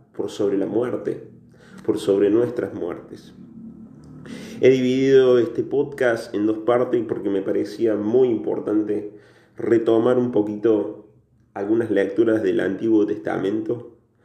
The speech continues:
porque es donde nace el proyecto de amor de Dios.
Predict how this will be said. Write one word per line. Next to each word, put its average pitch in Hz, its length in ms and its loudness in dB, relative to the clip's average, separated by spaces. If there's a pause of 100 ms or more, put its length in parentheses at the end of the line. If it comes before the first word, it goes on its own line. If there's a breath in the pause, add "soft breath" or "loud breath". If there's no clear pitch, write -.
(120)
porque 110 220 -4
es 139 100 2
donde 117 300 4
nace 151 420 0
el 101 140 -4
proyecto 104 640 0
de 104 100 0
amor 98 380 -2
de 98 80 -2
Dios. - 420 -6